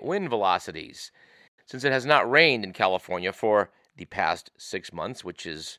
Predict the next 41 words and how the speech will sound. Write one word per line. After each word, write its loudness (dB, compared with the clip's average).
pretty -16
much -12
our -2
usual, -2
this -6
has -14
become -2
a -8
terrible 0
fire 2
season -10
year -8
after -6
year. -2
I -14
was -14
in -16
Sacramento -2
a -20
couple -10
days -2
back 4
and -4
experienced -6
a -8
wind -4
gust 2
that -4
I'm -2
sure, 2
I'm -10
sure -2
must -6
have -14
been -8
sixty -10
or -8
seventy -4
miles -4
an -8
hour. -8